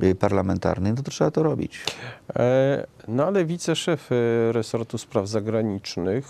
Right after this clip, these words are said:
Speaker 2: e, bodajże wczoraj, e, miał pretensje do, o, e, Grzegorza Schetyny, że tego wyjazdu w ogóle nie konsultował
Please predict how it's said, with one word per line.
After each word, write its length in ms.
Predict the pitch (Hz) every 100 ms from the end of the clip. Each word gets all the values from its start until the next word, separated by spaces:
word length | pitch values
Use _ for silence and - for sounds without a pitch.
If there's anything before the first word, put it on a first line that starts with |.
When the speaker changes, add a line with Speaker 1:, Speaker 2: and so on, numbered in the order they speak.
| -
Speaker 2:
e, 180 | 117 131
bodajże 480 | 170 190 175 143 156
wczoraj, 540 | - 143 107 87 78 - - - -
e, 40 | 98 98 95 92 - - _ _ _ - - -
miał 180 | 143
pretensje 640 | 233 240 165 101 - - 78
do, 280 | 87 90 69 -
o, 300 | 98 90 85 98 95
e, 20 | 95
Grzegorza 560 | 98 98 101 104 107
Schetyny, 680 | 104 - 98 - 95 147 180
że 240 | 160 143 139
tego 320 | - 214 220
wyjazdu 500 | 214 196 151 147 143
w 60 |
ogóle 380 | 160 147 143 135
nie 280 | 110 123 139
konsultował 1000 | 139 113 101 110 98 95 82 95 180